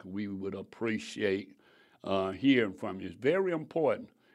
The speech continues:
Amen. We are not selling nothing. Uh, as I told, uh, some people, they asked about, uh, prayer cloth and all those things. I didn't condemn 'em, uh,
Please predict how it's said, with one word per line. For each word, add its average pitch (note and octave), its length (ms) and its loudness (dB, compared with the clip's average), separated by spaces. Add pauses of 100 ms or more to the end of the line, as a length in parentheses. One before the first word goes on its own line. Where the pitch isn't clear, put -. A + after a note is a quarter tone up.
(140)
Amen. A2+ 500 0
We A2+ 360 0
are C#3+ 100 8
not C#3+ 400 2
selling C#3+ 640 2
nothing. C#3 580 2
Uh, G2 340 2
as F#2+ 280 -4
I G#2 220 2 (600)
told, A#2+ 640 4
uh, G2+ 520 -2 (320)
some - 260 -6
people, A2 640 -2 (440)
they A2 300 4
asked - 160 -4
about, A2 440 2 (100)
uh, F#2 220 -6 (100)
prayer A#2+ 300 6
cloth A2+ 600 0
and G#2+ 160 -8
all G2+ 400 2
those G#2+ 560 2 (320)
things. A2+ 500 4
I G2 300 0 (460)
didn't A#2+ 260 6
condemn A#2 480 0
'em, B2+ 140 -8 (640)
uh, F#2+ 420 0